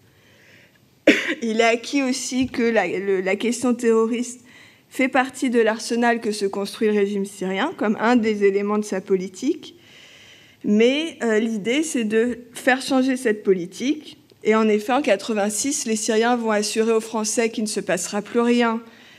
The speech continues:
euh, contre les intérêts français. Euh, ils vont même d'ailleurs lancer en quatre-vingt-sept une proposition de conférence internationale contre le terrorisme, mais là, la France s'opposera à la démarche. Mais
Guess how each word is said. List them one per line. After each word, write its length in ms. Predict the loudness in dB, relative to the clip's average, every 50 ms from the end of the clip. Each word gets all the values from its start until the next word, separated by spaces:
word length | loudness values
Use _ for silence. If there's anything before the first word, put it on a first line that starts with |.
| -20 _ -6
euh, 120 | -2 -2 -2
contre 280 | 0 0 0 0 2
les 140 | 2 2 2
intérêts 380 | 0 -2 -2 -2 -2 0 0 -2
français. 580 | -4 -6 -8 -8 -8 -6 -2 0 0 0 -2 -4 -8 -18 -20 _ _ _ _ _ _ _ _ _ _ _ _ _ _ -20 -20 -20 _ -4
Euh, 420 | -2 0 2 2 2 2 2 2 0 -2 -4 -6
ils 100 | -4 -2
vont 120 | 0 2
même 240 | 4 4 4 4 4
d'ailleurs 260 | 4 4 4 4 4
lancer 260 | 2 0 -2 -4 -2
en 60 | -2 0
quatre-vingt-sept 720 | 0 0 -2 -2 -2 -2 -2 0 0 0 0 0 0 0
une 100 | -2 -2
proposition 600 | -2 -2 -2 -2 -2 -4 -4 -4 -4 -4 -4 -4
de 80 | -4
conférence 520 | -4 -4 -6 -4 -4 -4 -2 -2 -2 -4 -4
internationale 880 | -6 -4 -2 -2 0 0 -2 -4 -4 -4 -4 -2 0 0 0 0 -2 -4 -10 -16 -20 -20 -20 -20 -20 -20 _ _ _
contre 340 | 0 2 2 2 2 0 0
le 60 | 0
terrorisme, 760 | 0 0 0 0 2 0 0 0 0 0 -2 -2 -6 -8 -6 -4 -4
mais 100 | -4 -2
là, 160 | -2 -2 -2
la 120 | -2 -2
France 420 | -4 -6 -8 -8 -8 -8 -10 -12 -12
s'opposera 480 | -12 -12 -10 -6 -6 -6 -4 -2 -2
à 60 | -2
la 100 | -2 -2
démarche. 580 | -4 -4 -4 -4 -2 -4 -4 -6 -8 -14 -18 -20 _ -20 -20 -20 -20 -20 -20 -20 -20 -20 -18 _ 2
Mais 320 | 4 4 4 4 0 -8